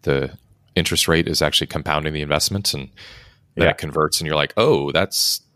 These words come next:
Speaker 1: sixteen percent more than I expected," or, or "twenty-four percent more than I expected." So, yeah,
Speaker 2: Yeah.
Speaker 1: it's, it's very clean. Um, I think it's a easy to overuse, though, because it's so clean.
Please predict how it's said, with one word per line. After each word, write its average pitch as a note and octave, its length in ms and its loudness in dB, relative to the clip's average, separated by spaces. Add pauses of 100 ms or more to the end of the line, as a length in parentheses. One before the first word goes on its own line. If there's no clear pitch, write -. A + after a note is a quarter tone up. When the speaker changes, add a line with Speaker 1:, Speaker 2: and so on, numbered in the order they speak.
Speaker 1:
sixteen - 640 -2 (100)
percent - 360 2
more F#2+ 160 2
than F2 100 -2
I F2 60 4
expected," E2+ 480 0
or, C#2 200 -4 (140)
or - 80 -6
"twenty-four G#2+ 360 0
percent - 240 -8
more C#2+ 100 -2
than C#2 100 -4
I - 20 -6
expected." C2+ 420 -8
So, C#2+ 200 -2 (520)
yeah, - 220 2
Speaker 2:
Yeah. E2+ 100 2
Speaker 1:
it's, - 120 -2 (180)
it's - 200 -10
very C#3 180 6
clean. F#2+ 460 0 (340)
Um, D#2+ 320 0
I F2+ 80 0
think F#2 300 0
it's - 220 0
a D#2+ 300 4 (840)
easy F2 320 0
to E2 180 -2
overuse, E2+ 800 0
though, D2 260 0
because D#2 400 -6
it's - 420 0
so - 300 2
clean. D2 380 -8